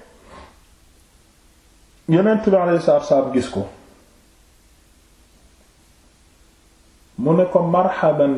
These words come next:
بأخي وشريكي. Bienvenue,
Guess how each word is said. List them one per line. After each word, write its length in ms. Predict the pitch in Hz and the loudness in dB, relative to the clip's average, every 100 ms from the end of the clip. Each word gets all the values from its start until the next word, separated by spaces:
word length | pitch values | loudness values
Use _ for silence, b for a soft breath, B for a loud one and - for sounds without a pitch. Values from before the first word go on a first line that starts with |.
| 123 | -2
بأخي 500 | 131 - - 127 117 | -2 0 -2 -2 0
وشريكي. 760 | 110 104 98 92 82 - - - - - _ _ _ _ _ _ _ _ _ _ _ _ _ _ _ _ _ _ _ _ _ - | 2 0 -4 -4 -6 -10 -16 -18 -20 -20 _ _ _ _ _ _ _ _ _ _ _ _ _ _ _ _ _ _ _ _ _ -20
Bienvenue, 920 | 127 165 220 233 220 170 165 139 185 | -2 2 4 4 2 2 2 0 -2